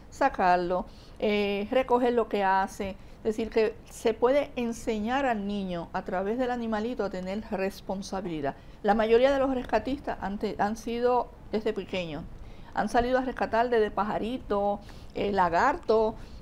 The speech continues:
es decir, increíble, ¿no? Y, y hay cada caso, se ven cantidad de, de, de casos que son diferentes dependiendo, ¿no? Personas que después de adulta, que nunca habían tenido un animal pequeño,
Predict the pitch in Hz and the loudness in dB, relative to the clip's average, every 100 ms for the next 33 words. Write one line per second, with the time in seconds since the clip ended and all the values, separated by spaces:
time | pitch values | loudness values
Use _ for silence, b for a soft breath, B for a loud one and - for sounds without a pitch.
0 | - 208 226 233 233 226 220 220 285 220 | -4 0 2 2 -2 -2 2 2 0 -2
1 | 202 247 226 202 226 233 302 302 277 262 | -2 -2 -4 -4 2 4 4 0 0 0
2 | 214 262 269 - 175 - 190 208 262 269 | 0 -2 -2 -2 -2 -2 -2 -2 -2 -2
3 | 160 226 214 196 220 254 214 180 175 170 | -2 -4 -2 0 0 0 -2 -2 -4 -4
4 | 160 B B B B - 208 208 220 262 | -6 B B B B -6 -4 0 -2 0
5 | 254 - 226 226 226 226 190 214 233 190 | 0 0 -2 -2 -4 -2 -4 -2 -4 -4
6 | 196 175 175 175 254 208 165 202 - B | -4 -4 -6 -4 -4 -4 -4 -6 -8 B
7 | B 240 226 254 277 269 233 214 226 247 | B 0 2 2 0 2 2 2 4 6
8 | 254 220 285 247 220 214 233 269 240 240 | 6 4 2 0 0 -2 -2 -2 -2 -2
9 | 269 226 226 233 220 208 208 226 233 - | -2 -2 0 0 -2 -2 -2 -2 -4 -12
10 | - 190 190 254 240 214 | -8 -6 -2 -2 -2 -4